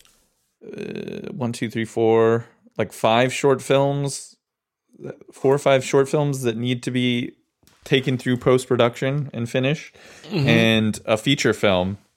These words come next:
Speaker 1: And, um, you know, I think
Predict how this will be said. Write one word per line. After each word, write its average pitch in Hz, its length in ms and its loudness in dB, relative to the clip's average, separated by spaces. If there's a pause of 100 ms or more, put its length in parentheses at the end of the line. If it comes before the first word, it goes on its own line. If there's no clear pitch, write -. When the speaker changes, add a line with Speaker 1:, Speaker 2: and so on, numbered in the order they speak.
(640)
Speaker 1:
And, 107 440 2
um, 101 520 2 (480)
you 120 160 2
know, 113 260 2 (320)
I 123 120 4
think 117 560 -2